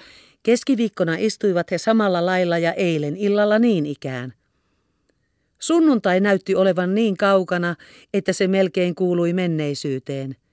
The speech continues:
Nykyaika, elämä, alkoi maanantaista. Riemu, autuus, osas olkoon, luonnon lapsa kaunoinen.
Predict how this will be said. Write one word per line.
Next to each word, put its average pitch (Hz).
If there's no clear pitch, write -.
Nykyaika, 202
elämä, 170
alkoi 233
maanantaista. 143
Riemu, 214
autuus, 185
osas 175
olkoon, 156
luonnon 190
lapsa 175
kaunoinen. 151